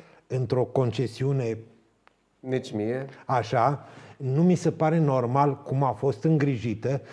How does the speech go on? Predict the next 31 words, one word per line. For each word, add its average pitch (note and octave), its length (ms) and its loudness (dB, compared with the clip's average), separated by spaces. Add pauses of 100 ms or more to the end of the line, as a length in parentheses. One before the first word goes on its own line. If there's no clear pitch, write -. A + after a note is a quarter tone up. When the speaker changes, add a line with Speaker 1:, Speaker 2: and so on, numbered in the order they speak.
(100)
Speaker 1:
dar G2 200 -4
nu G#2 80 -2
mi A2+ 120 -2
se A2 160 -6
pare G#2+ 320 -4
normal G#2 480 -2
nici A2 180 -4
că A#2 120 -8
primăria, A#2 720 0 (600)
uh, - 100 -10 (400)
nu C#3+ 540 2
a G#2+ 160 0
văzut G2+ 480 -2 (220)
cum D#3+ 400 2
se - 200 -8
petrec A2 400 -4
lucrurile G#2 360 -6
acolo G#2 260 -6
până A#2 240 -6
acum, G2 440 -8 (520)
că C3+ 560 6
Speaker 2:
Păi C#3+ 100 -10
Speaker 1:
se - 60 -2
Speaker 2:
până F3 160 -2
Speaker 1:
puteau. D#3+ 180 4
Speaker 2:
acum D3 120 6
n-am B2+ 100 -6
fost E3 220 -6
eu, C#3 120 -4
domnul A2+ 240 -4
Bălănescu. F#2+ 580 -8